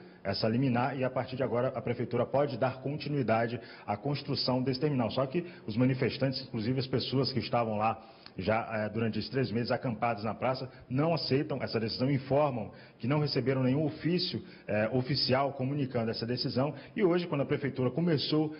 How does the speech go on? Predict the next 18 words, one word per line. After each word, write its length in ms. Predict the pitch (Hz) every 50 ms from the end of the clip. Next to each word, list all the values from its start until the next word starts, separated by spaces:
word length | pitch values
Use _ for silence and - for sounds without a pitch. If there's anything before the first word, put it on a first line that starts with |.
| - -
a 100 | 123 104
reinstalar 1040 | 98 113 147 180 202 180 180 - - 180 147 123 120 123 127 123 - - - - - -
os 140 | - -
tapumes, 520 | - 135 117 - - 131 135 143 143 120 90
né, 220 | 98 107 120 123
levou 240 | 113 110 95 92 117
as 80 | 113 110
madeiras 380 | 117 110 104 107 117 113 107
pra 120 | - 110 98
fazer 220 | - 107 95 110
os 80 | 107 -
tapumes, 380 | - - - 123 131 135 123
eles 180 | 123 120 117 -
foram 240 | - 127 123 123 113
lá, 220 | 113 120 117 - - - - -
pegaram 440 | - 127 117 104 123 123 127 127 123
esses 200 | 117 - - -
tapumes, 560 | - 107 - - - 127 131 131 127 123 -